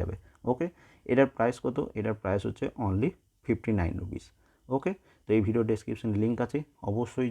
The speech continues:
যারা সিবিটি টু, রেলওয়ে গ্রুপ ডি, বিভিন্ন পরীক্ষার জন্য প্রিপারেশন নিচ্ছ, অবশ্যই এটা পড়ে যেও। যদি পিডিএফ না বাই করতে চাও, এই ভিডিও ডেসক্রিপশনে আমি প্লেলিস্ট দিয়ে রাখবো,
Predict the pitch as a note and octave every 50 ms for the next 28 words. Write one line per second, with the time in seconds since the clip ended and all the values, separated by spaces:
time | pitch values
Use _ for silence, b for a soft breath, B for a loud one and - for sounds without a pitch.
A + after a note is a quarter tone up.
0 | A2+ A#2 G#2 A2 G#2 - - G2+ G2+ G#2+ A2+ A2+ G#2+ - A2+ A2+ A#2 A#2 A2+ -
1 | - - A2 G2+ G2 F#2+ G2 G2 F#2 F#2+ G2+ G#2+ G#2 G2+ G2 A2 A2 A2 A#2 -
2 | b b b b b b b - A2+ A#2+ C3 C3+ D3 C#3+ - - A#2+ A#2 - -
3 | A2+ G#2 A2+ A2 G#2+ - G#2 F#2+ - G#2 G2+ - A2+ G#2 G#2 G#2+ G2+ - B2+ C3+
4 | C3 - _ _ - - G#2 G#2 A#2 A#2+ - - B2 A#2+ G#2+ A#2+ A2+ - A2 G#2+
5 | A2 A#2 A2 A#2 A#2+ C3+ - b b b b b b b - - G#2+ G2 A2+ A2+
6 | A#2+ G#2 - - G2+ A#2 C3 B2+ B2 B2 A#2+ A#2 A#2 A2+ A2 - G#2+ - G#2+ G#2
7 | A#2+ B2+ B2+ - _ _ - - A#2+ B2+ C3 B2+ B2 B2 A#2+ G#2+ G#2 G#2+ G#2+ -
8 | - A2+ - A#2 A#2 B2 C3 B2+ - - C#3 C#3 B2+ A#2 G2+ F#2 F#2+ F#2+ F2 F2
9 | F2+ F2+